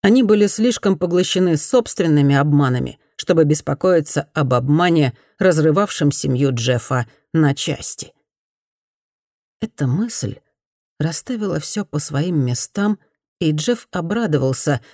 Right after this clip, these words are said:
приливу гнева и сосредоточенности. Поначалу он даже не обратил внимания на машину, въезжавшую задним ходом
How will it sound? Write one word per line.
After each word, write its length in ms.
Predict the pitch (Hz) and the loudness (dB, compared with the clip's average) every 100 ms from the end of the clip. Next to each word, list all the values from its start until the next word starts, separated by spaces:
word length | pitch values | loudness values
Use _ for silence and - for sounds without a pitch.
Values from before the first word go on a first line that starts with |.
| _ | _
приливу 420 | 160 151 151 135 | 2 4 4 2
гнева 540 | 127 143 196 190 190 - _ - | 0 2 2 2 -2 -4 _ -4
и 120 | 156 | -4
сосредоточенности. 1200 | - - 151 151 170 - - - 113 - - - _ _ _ _ _ _ _ _ | -2 -4 -2 -2 -4 -6 -8 -10 -12 -10 -12 -14 _ _ _ _ _ _ _ _
Поначалу 540 | 143 147 151 - 262 | 0 0 -2 -6 -2
он 140 | 208 185 | 0 0
даже 220 | 214 202 | 0 0
не 100 | 196 | 0
обратил 420 | 180 185 180 240 | 0 -2 -2 -4
внимания 680 | 214 233 240 254 151 127 113 - - 175 | 0 -2 0 0 0 0 -4 -10 -8 -2
на 120 | 160 | 2
машину, 520 | 147 135 196 196 156 | 2 0 0 0 2
въезжавшую 680 | 135 139 131 175 156 143 127 | 0 0 0 -2 -2 -4 -2
задним 380 | 151 151 131 120 | 0 0 0 -2
ходом 460 | - 208 175 147 | -2 0 2 0